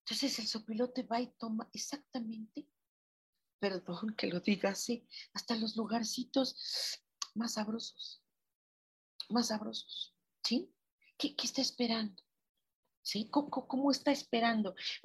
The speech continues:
Ah, por dentro, ansioso, nervioso, con angustia. Ah, ah, el sopilote no. No sé los demás,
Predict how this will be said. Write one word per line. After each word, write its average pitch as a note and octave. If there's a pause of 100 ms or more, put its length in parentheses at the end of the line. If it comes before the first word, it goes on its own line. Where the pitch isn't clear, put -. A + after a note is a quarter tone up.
(120)
Ah, F#3
por G3
dentro, A3
ansioso, G#3+ (120)
nervioso, G#3 (220)
con -
angustia. G#3 (1400)
Ah, A#3+ (120)
ah, F3
el F#3+
sopilote F#4
no. E3 (720)
No C4+
sé C#4+
los A3+
demás, C#3